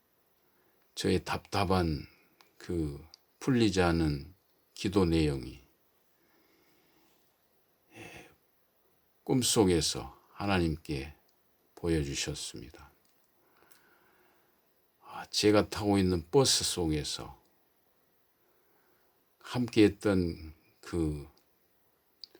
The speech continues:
한때 동료였던 승객들과 여러 가지 그 의견 차이 등으로,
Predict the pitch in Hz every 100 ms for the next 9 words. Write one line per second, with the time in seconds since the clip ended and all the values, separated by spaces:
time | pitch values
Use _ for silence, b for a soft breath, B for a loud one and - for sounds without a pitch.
0 | b b b b b _ 110 104 104 -
1 | - 104 107 101 87 78 - 69 67 -
2 | _ _ _ _ _ _ _ - - 117
3 | 98 87 - 73 67 69 - - _ _
4 | _ _ b b b b b b b b
5 | - 92 90 82 80 73 78 69 64 -
6 | _ _ _ _ _ _ _ _ _ -
7 | 71 64 62 67 _ _ _ _ _ 165
8 | 110 101 98 71 - - 82 76 - 82
9 | - _ _ _ _ b b b b b
10 | b b b b b - 110 95 78 69